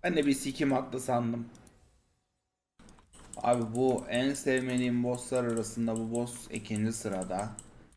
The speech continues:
En sevmediğim boss da şey. Ee, sen söyle. Bu diğer boklu dungeon'daki Hellfire var ya kırbaçlı.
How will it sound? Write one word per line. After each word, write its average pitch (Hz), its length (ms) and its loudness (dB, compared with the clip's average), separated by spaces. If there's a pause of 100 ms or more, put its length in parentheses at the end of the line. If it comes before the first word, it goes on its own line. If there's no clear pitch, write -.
(340)
En 135 200 2
sevmediğim 123 600 2
boss 123 260 -2
da 135 120 2
şey. 104 480 -2 (720)
Ee, 95 440 0
sen 110 260 0
söyle. 95 480 -4
Bu 110 340 2 (300)
diğer 113 320 6 (920)
boklu 110 340 2
dungeon'daki 113 1080 2
Hellfire 117 720 4
var 123 180 6
ya 101 160 0
kırbaçlı. 98 680 -4